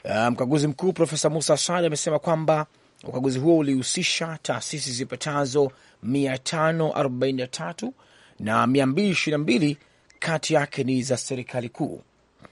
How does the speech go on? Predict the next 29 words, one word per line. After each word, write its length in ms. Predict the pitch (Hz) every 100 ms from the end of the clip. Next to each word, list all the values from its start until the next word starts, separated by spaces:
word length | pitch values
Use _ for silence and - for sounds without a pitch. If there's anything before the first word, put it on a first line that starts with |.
| _ - _
na 240 | 107 110 117
mia 220 | 123 117
moja 260 | 185 185
sabini 340 | 170 139 139 131
na 100 | 131
moja 440 | 220 262 143 127 - _ _ -
ni 80 | 117
za 100 | 123
serikali 420 | 143 127 135 135
za 140 | 123
mitaa, 400 | 131 127 151 - - _ _ _ _ -
wakati 500 | 127 180 160 151 156
mia 120 | 147
moja 260 | 147 151
hamsini 500 | 135 135 254 254 156 - _ _ 110
ni 80 |
mashirika 420 | 131 127 160 156 131
ya 100 | 147
umma 300 | 202 127 127 _ _ _
kati 360 | - 156 151 151
ya 60 |
mia 180 | 135 127
mbili 280 | 131 160 131
ambao 500 | 113 120 120 113 120 -
yapo 420 | 120 113 107 107
nchini 400 | 113 - 117 101
Tanzania. 480 | 85 98 90 78 52 - _ _ _ _ _ _ _ _ -
Sasa 260 | - 143 123
basi, 300 | - -